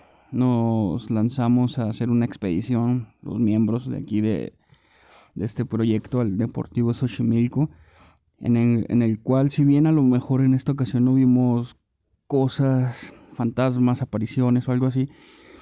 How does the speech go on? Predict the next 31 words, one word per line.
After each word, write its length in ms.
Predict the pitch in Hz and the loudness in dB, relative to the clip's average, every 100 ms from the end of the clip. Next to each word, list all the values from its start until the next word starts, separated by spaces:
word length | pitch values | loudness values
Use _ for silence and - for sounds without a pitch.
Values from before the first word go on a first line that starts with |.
| - - - _ _ _ | -20 -20 -20 _ _ _
pero 260 | 160 160 160 | 0 2 2
sí 120 | 139 | 2
detectamos 680 | 135 127 - 110 123 131 131 | 2 0 -2 2 4 4 2
energías, 880 | 113 110 - 123 117 117 120 120 | 2 0 0 0 2 2 0 -2
malas 360 | 135 120 120 113 | -2 0 0 0
vibras, 580 | 123 127 123 123 120 - - - | 2 4 4 0 -4 -10 -20 -10
el 200 | 123 113 | -6 -6
cual 300 | - 117 120 | -2 0 2
en 500 | 123 120 117 120 113 | 2 2 2 -2 -4
algunas 400 | 123 123 131 135 | -2 2 2 2
ocasiones 720 | 135 113 - 120 123 123 113 - _ _ _ - - _ - _ - _ _ _ _ | -2 -4 -2 2 4 2 0 -8 _ _ _ -20 -20 _ -20 _ -20 _ _ _ _
nos 180 | 120 117 | -4 -2
bajaron 880 | 113 - 120 120 123 117 117 120 - - - - | -2 -2 0 2 4 4 2 0 -4 -8 -18 -12
la 220 | - 113 | -8 -8
presión, 680 | - - - 123 127 123 120 - _ _ - _ | -8 -10 -4 0 2 2 -2 -10 _ _ -20 _
nos 200 | 113 113 | -8 -4
empezamos 400 | 120 113 120 120 | -4 -2 -2 -2
a 40 | 117 | 0
sentir 360 | 117 113 120 | -2 0 2
mal 420 | 117 120 123 117 - - | 2 4 2 -2 -6 -12
en 160 | 123 113 | -6 -4
ciertos 420 | - 120 117 123 | -2 -2 -2 -6
puntos 400 | - 123 123 127 | -2 -2 0 0
del 160 | 123 107 | 0 -2
Deportivo 580 | 110 117 113 127 131 120 | -4 -6 -4 0 2 4
nomás, 380 | 113 123 135 | 2 2 0
y 160 | 135 113 | 0 0
saliendo 440 | 127 120 123 139 | 0 2 2 4
de 60 | 143 | 2
esos 220 | 143 139 | 0 -4
puntos 440 | - 151 151 196 | 0 0 0 -2